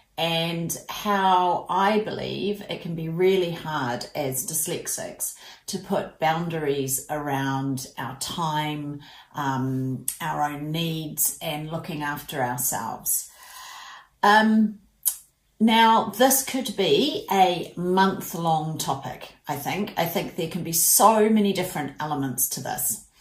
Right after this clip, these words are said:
So the first thing I'm gonna say is this isn't the one and only reason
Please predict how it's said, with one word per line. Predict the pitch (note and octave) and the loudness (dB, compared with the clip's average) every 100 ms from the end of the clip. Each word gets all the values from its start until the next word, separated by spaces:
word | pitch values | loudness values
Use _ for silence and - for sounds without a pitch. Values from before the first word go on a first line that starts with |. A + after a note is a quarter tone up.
| - - | -20 -12
So | - G#3+ | -4 0
the | A3+ | 0
first | C#4+ C4+ - | 2 2 2
thing | B3 A3 | 2 2
I'm | F#3+ | 2
gonna | F3 E3+ | 0 0
say | - C#3+ C#3+ - | 2 2 2 -2
is | E3 - - | -2 -2 0
this | F#3+ - | 0 2
isn't | F#3+ F3+ D#3+ C3+ - - - - - | 2 0 0 -2 -2 -4 -6 -18 -12
the | D#3+ | -4
one | E3 F3 E3+ E3 | 2 6 6 4
and | D#3+ E3 | 0 0
only | F3 E3+ D#3+ D3+ | 0 0 -2 -2
reason | C#3+ D3+ D#3 - D3+ G#3 A#3 | -2 -2 -2 -4 -2 -2 -2